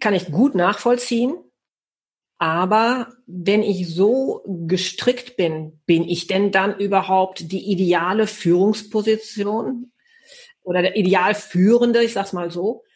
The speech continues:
weil Menschen, die was Neues kreieren wollen, die vielleicht ein Unternehmen nach vorne bringen wollen, da braucht man ja auch Querdenker.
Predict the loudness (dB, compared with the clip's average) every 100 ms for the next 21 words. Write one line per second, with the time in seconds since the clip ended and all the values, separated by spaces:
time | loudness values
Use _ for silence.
0 | _ -2 2 4 2 2 -2 -6 -18 _
1 | _ _ _ _ _ _ _ _ _ _
2 | _ _ _ _ -10 -4 0 2 2 0
3 | -2 0 0 0 -2 0 0 0 2 2
4 | 4 2 2 -4 -4 0 2 4 2 2
5 | 0 -2 -6 -6 -4 -2 -2 -4 -8 -4
6 | 0 2 0 -2 -8 -6 -4 -2 -2 0
7 | 0 0 -2 -4 -6 -4 0 4 2 2
8 | 0 0 0 0 0 -2 0 0 0 0
9 | 0 -2 -6 0 2 2 -2 -6 -10